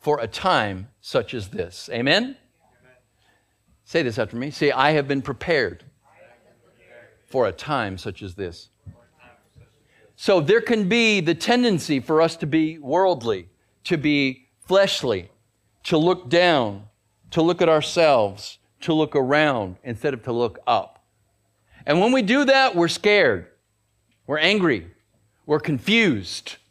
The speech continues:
We're depressed because we're getting all this feedback from the world,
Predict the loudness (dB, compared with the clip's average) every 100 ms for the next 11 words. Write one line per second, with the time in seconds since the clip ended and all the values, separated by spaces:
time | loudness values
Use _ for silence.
0 | _ _ _ -10 -6 -4 0 2 2 2
1 | -8 -14 -18 _ _ _ _ _ _ -2
2 | 2 4 4 2 -6 -18 _ -4 0 2
3 | 4 2 0 -4 -8 -6 -2 2 2 2
4 | -2 0 0 2 2 2 0